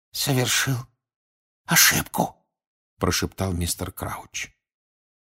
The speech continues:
Вёл он себя как самый настоящий сумасшедший. Глаза у него вылезали из орбит и бегали туда-сюда,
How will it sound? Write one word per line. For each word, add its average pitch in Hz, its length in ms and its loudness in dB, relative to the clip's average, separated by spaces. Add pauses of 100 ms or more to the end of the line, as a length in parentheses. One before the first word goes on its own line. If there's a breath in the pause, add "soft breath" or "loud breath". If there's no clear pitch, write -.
(100)
Вёл 127 240 8
он 131 120 6
себя 110 260 2
как - 180 -4
самый 120 260 2
настоящий 107 520 0
сумасшедший. - 720 -6 (440)
Глаза 110 360 8
у 117 80 8
него 101 240 6
вылезали 107 500 6
из 101 200 4
орбит 104 360 2
и 101 40 2
бегали 101 420 4
туда-сюда, 95 600 -2